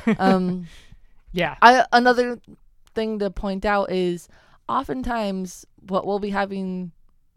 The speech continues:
Speaker 2: robots doing and androids doing are jobs no human wants anyway. Um, I, I can honestly say, I, I think sanitation workers are extremely hard workers. They are,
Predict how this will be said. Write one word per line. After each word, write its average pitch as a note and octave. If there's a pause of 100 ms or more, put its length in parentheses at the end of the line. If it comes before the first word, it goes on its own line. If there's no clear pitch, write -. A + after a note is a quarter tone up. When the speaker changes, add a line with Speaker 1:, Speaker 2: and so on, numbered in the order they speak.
(160)
Speaker 2:
robots F#3
doing F3 (320)
and E3+ (160)
androids F3
doing E3 (540)
are B3+
jobs C4+ (640)
no B4
human A#4
wants A4+
anyway. F3 (1400)
Um, A3+ (540)
I, C#4+
I D4+
can E4
honestly D4
say, D#4+ (100)
I, A#3+ (440)
I G3
think F#3+
sanitation F#3
workers F3
are F3
extremely A#3
hard F3+
workers. F3
They F3
are, E3